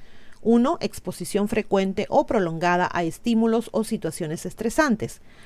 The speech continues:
Cuando las personas no salen de una situación estresante, solo empeorará.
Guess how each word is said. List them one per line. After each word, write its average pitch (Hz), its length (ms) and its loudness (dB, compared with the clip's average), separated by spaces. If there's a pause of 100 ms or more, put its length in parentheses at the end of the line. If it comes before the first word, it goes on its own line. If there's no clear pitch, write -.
(180)
Cuando 208 280 6
las 160 140 0
personas 190 500 -4
no 196 200 0
salen 214 440 0
de 170 100 -2
una 175 180 -2
situación 175 500 -6
estresante, 190 640 -4
solo 180 520 -2
empeorará. 151 760 0